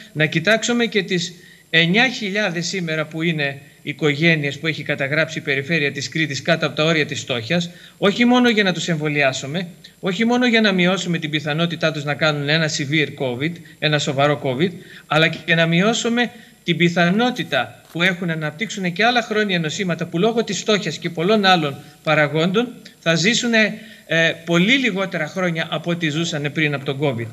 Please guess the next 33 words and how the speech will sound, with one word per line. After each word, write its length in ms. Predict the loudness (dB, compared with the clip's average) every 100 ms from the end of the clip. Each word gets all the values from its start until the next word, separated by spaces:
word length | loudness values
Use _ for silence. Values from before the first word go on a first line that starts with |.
| -16 -20 _
Και 100 | -2
αυτό, 240 | 2 2
σας 200 | 2 -2
παρακαλώ 560 | 0 -2 0 0 0 -4 -14 -6
πολύ, 400 | -2 0 -2 -6 -12
είναι 260 | 0 4 4
και 160 | 4 4
μια 300 | 4 0 0
επιπρόσθετη 800 | -2 0 0 2 2 0 -6 -4
φωνή, 520 | -4 -2 -2 -2 -8 -18 -4
γιατί 420 | 2 4 4 2
είναι 220 | 2 2 2
αλήθεια 500 | 2 -2 -2 -4 -6 -20 _ -4
πολλά 380 | 0 4 4 2
και 140 | -2
σημαντικά 560 | -4 -2 -2 -4 -4 -4
με 140 | -6
τον 160 | -8 -6
covid, 280 | -4 -4 -6 -8 -20 _ -20 -4
αλλά 220 | 0 2
και 160 | 2 0
πολλά 320 | 2 4 6
άλλα 300 | 6 4 2
σημαντικά 760 | 0 0 0 0 0 0 0 -10 -20 _
που 120 | 0 2
δυστυχώς 720 | 2 0 -4 -2 -2 -2 -8 -18 _ 0
παρασύρονται 720 | 4 4 2 0 0 0 -4
και 180 | 0 2
δεν 220 | 2 0
κουβεντιάζονται 680 | -4 -4 -4 -4 -4 -8 -10
με 120 | -10
τον 140 | -10 -10
covid. 260 | -10 -12